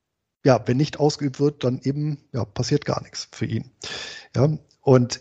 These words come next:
er hat eben den Vorteil, er ist quasi der Versicherer, der Stillhalter. Und wie immer bei Versicherungen, wenn ich mich gegen etwas versichern möchte, egal ob, wenn ich, ob ich mich gegen, ähm, steigende, äh, oder gegen das Risiko steigender Kurse oder fallender Kurse versichere, muss ich dafür eine Versicherungsprämie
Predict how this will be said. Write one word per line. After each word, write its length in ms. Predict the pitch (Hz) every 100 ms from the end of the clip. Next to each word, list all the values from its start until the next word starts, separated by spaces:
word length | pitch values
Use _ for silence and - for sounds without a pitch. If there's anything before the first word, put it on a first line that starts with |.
| -
er 200 | 139 185
hat 100 | 190
eben 160 | 170
den 120 | 165 160
Vorteil, 440 | - 170 165 165
er 140 | 139 151
ist 160 | 143
quasi 340 | - 135 127 113
der 160 | 113
Versicherer, 760 | 92 - 147 175 175 180 170 170
der 120 | 170
Stillhalter. 800 | 147 - 170 151 165 180 92 85 - - - - - _ _
Und 500 | 135 131 131 - - _ -
wie 140 | 117
immer 200 | 131 170
bei 160 | 139 135
Versicherungen, 720 | - 156 156 165 160 165 165
wenn 80 | 135
ich 80 | 117
mich 140 | 135
gegen 180 | - 120
etwas 240 | - 117
versichern 560 | - - 104 110 123 175
möchte, 320 | 170 - 151
egal 300 | 120 123 123
ob, 260 | - 113 - - - _
wenn 100 | 120
ich, 180 | 123 -
ob 120 | -
ich 100 | 110
mich 180 | 127 -
gegen, 340 | 120 107 104 -
ähm, 360 | 113 101 104 -
steigende, 580 | - - 131 139 131 127 - - - _
äh, 260 | - 127 113
oder 220 | 113 117
gegen 160 | 104 110
das 160 | 104
Risiko 260 | 127 113 -
steigender 420 | 101 123 135 151
Kurse 300 | 139 135 131
oder 140 | 113 104
fallender 340 | 127 139 143
Kurse 240 | 131 139
versichere, 400 | 123 123 120 139
muss 140 | 123 117
ich 80 | 123
dafür 260 | 123 -
eine 140 | 123 131
Versicherungsprämie 1040 | - 139 160 143 104 - - 107 - -